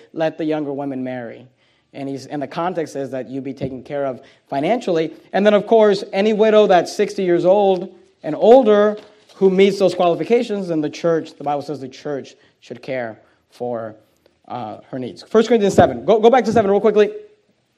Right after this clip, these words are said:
I'm, I'm just gonna fly through the rest of this, but I just want you to see it.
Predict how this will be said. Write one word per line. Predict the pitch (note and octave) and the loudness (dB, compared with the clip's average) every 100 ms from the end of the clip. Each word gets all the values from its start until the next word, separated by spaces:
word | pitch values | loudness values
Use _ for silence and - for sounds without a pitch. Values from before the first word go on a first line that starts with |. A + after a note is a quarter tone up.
| _ | _
I'm, | F#3+ F3+ | -2 0
I'm | F#3 F#3 | 0 0
just | F#3 | 0
gonna | G3+ C#3+ | 0 -2
fly | - F#3+ G3 | 0 4 4
through | F#3+ | 2
the | F#3 | 2
rest | F3+ F3 | 2 0
of | F3 | 0
this, | E3+ | 0
but | E3+ C#3 | -2 -4
I | D#3 | -4
just | D#3 | -2
want | F3 D#3 | -4 -6
you | |
to | |
see | C#3 D#3+ | -6 -6
it. | D#3+ | -6